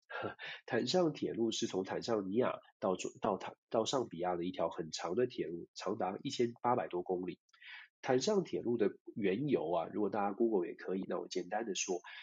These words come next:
坦尚铁路本来当时要盖的时候呢，上比亚是非常不喜-，不想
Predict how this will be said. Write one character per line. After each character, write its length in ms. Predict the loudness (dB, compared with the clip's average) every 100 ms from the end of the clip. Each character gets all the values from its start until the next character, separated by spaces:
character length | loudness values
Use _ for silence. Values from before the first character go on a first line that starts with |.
| -12
坦 180 | -4 0
尚 220 | 2 2
铁 220 | 0 -2
路 160 | 0 0
本 200 | 0 0
来 160 | 0 0
当 300 | 2 2 2
时 200 | 0 0
要 100 | 0
盖 220 | 0 0
的 120 | 0
时 160 | -2 0
候 160 | -2
呢， 200 | 0 -4
上 260 | 0 0 0
比 100 | 0
亚 200 | 0 0
是 180 | -2 -4
非 220 | 2 2
常 220 | 2 -2
不 120 | -2
喜-， 240 | -2 -4 -10 _
不 100 | 2
想 240 | 4 0